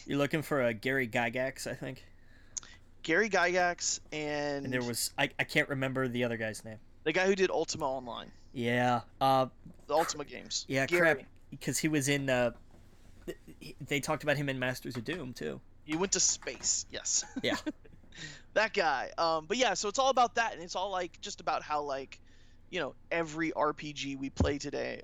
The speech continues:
Speaker 2: uh, mostly, um, has D and D in it, you know, when you roll the dice and stuff. Same thing in a video game. When you go to hit something, there's a percentile chance and stuff like that. A lot of R P Gs just take exactly from that.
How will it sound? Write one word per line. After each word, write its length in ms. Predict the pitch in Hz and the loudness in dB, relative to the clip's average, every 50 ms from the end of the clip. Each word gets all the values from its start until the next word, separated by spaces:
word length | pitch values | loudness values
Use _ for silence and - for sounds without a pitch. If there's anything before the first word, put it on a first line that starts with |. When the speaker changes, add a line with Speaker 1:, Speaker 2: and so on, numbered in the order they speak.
| - - - | -16 -18 -18
Speaker 2:
uh, 120 | - - - - - - - - - | -16 -16 -16 -18 -18 -20 -20 -16 -6
mostly, 480 | 147 156 151 156 - - - 90 - - - - - - - | -2 0 0 2 0 0 -2 -4 -6 -10 -14 -20 -6 0 2
um, 380 | 147 143 139 139 127 127 135 - - - - - - - - - - - - - - - - - - - - - - - | 4 6 6 4 4 0 -4 -12 -16 -18 -20 -20 -20 -20 -20 -20 -20 -20 -20 -20 -20 -20 -20 -20 -20 -20 -20 -20 -16 -10
has 360 | - - - 185 170 160 151 143 | -6 -2 2 2 2 2 0 -2
D 160 | 156 160 151 | -4 -6 -6
and 100 | 151 143 | -6 -6
D 140 | 147 147 139 | -6 -8 -8
in 80 | - | -10
it, 80 | - - - - - - - | -12 -16 -20 -20 -20 -18 -12
you 80 | 147 135 | -10 -8
know, 140 | 110 85 - - - - - - - - - - - - - - | -8 -8 -10 -12 -20 -20 -20 -20 -20 -20 -20 -18 -16 -16 -14 -10
when 120 | - 165 156 | -10 -8 -6
you 80 | 156 | 0
roll 140 | 160 156 147 | 2 4 4
the 100 | 147 151 | 4 4
dice 340 | 147 180 185 147 - - - | 2 2 2 2 2 0 0
and 100 | 147 127 | 0 -2
stuff. 240 | - - - 101 - - - - - - - - - - - - - - - | -4 -2 -2 -4 -4 -6 -12 -16 -14 -14 -14 -12 -12 -12 -14 -14 -16 -10 -2
Same 200 | - 214 202 190 | 2 2 2 4
thing 140 | 196 196 185 | 2 0 0
in 80 | 185 180 | 0 0
a 20 | |
video 220 | 185 208 214 190 | 0 0 0 0
game. 180 | 160 160 143 - | -2 -2 -6 -8
When 120 | 139 156 | -8 -6
you 100 | 170 170 | -6 -2
go 120 | 156 175 170 | 2 2 2
to 100 | 170 165 | 2 2
hit 180 | 151 190 196 | 0 0 2
something, 480 | - - 180 156 151 135 - 147 147 151 | 4 4 2 2 0 -2 -4 -6 -6 -4
there's 160 | 151 151 139 | -4 -6 -6
a 40 | - | -6
percentile 640 | - - - - 208 208 185 - 170 131 110 110 147 | -4 -2 0 0 0 0 0 2 2 2 2 0 -2
chance 360 | - - 110 101 - - - | -4 -6 -8 -8 -8 -8 -6
and 80 | 147 - | -4 -2
stuff 240 | - 160 143 - | -2 -2 -2 -4
like 140 | 147 143 131 | -8 -10 -6
that. 140 | - 135 107 | -6 -4 -4
A 40 | 135 | 0
lot 180 | 165 180 185 | 4 4 6
of 80 | 185 165 | 6 6
R 140 | 160 175 180 | 6 4 2
P 160 | 151 165 175 | 0 -4 -8
Gs 400 | 165 147 160 160 160 156 143 - - - - - | -8 -6 -6 -4 -2 -2 -2 -2 -2 -8 -6 -4
just 260 | - 160 151 - - | -2 0 0 0 -2
take 280 | - 170 165 147 - | -2 -2 -2 -4 -4
exactly 440 | - 147 139 147 139 135 - - 135 | -6 -6 -4 -4 -4 -4 -6 -8 -10
from 260 | 139 - 139 131 123 | -8 -6 -6 -6 -6
that. 240 | 123 107 - - - | -6 -6 -6 -6 -8